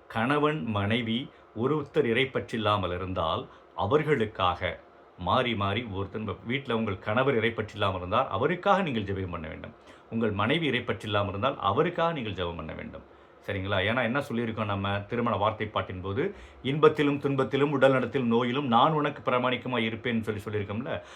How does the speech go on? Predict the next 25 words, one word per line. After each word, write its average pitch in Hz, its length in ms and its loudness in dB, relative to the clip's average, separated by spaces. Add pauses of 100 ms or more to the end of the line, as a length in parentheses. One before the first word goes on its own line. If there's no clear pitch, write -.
(140)
அப்ப 104 220 2
அந்த 139 140 4
உடன்படிக்கை, 151 840 2
கடவுள் 147 440 2
முன்னாடி 139 280 2
எடுத்துக்கொண்ட 120 500 -2
திருமண 127 400 -2
வார்த்தை 110 340 2
பாட்டிலே 95 580 -4 (340)
நாம் 131 260 2
நிலைத்திருந்து 127 800 0 (360)
கணவன் 147 560 0
மனைவிக்காக, 127 580 2
மனைவி 123 300 0
கணவனுக்காக, 113 840 0 (500)
கணவன் 156 400 2
மனைவி 139 260 2
பிள்ளைகளுக்காக 139 720 4
ஜெபிக்கும்போது 107 720 -2
அந்த 139 460 0
குடும்பம் 107 640 -2 (160)
ஒரு 120 360 0
பொழுதும் 117 520 0 (1000)
சாத்தானால் 113 580 2
கவரப்படாது. 98 680 -2